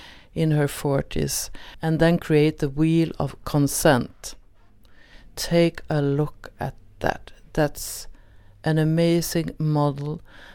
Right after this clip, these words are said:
that you can use to touch in a, in a very good way, where the persons involved in the touch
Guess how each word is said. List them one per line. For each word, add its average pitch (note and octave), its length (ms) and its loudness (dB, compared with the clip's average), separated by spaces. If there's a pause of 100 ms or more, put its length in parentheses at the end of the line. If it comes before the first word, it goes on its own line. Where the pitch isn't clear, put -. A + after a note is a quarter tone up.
(160)
that D#3 300 -2
you D#3 220 -2
can D3+ 380 -6 (140)
use D3 840 -2 (580)
to D#3+ 340 -4 (180)
touch - 600 -2 (140)
in C#3+ 220 -4
a, C#3 260 -4 (340)
in C#3+ 140 -6
a C#3+ 120 -6 (340)
very C#3+ 500 -4 (120)
good - 380 -4 (160)
way, C#3 480 -6 (600)
where C#3 380 -2 (460)
the - 80 -6
persons D3 800 0 (140)
involved C#3 720 0
in C#3 260 2
the C#3 100 -4
touch - 680 -2